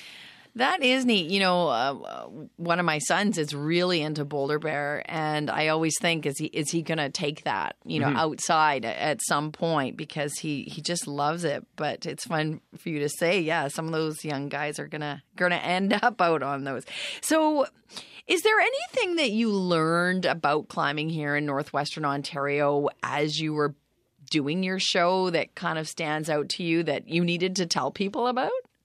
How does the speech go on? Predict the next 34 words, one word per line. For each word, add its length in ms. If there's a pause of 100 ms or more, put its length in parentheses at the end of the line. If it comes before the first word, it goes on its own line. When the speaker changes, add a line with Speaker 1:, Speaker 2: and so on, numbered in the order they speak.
(920)
Speaker 2:
Yeah, 380
I 120
mean, 120
I 60
think 480 (340)
I 80
definitely 320
have 140
always 320
been 560 (300)
really 240
interested 460
in 80
the 60
history 400
of 160 (220)
climbing, 340
and 60
I 40
think 140
a 60
lot 140
of 60
that 120
comes 280
from 140
having 240
done 220
so 140
much 440 (140)
research 400
and 100
listening 380
to 320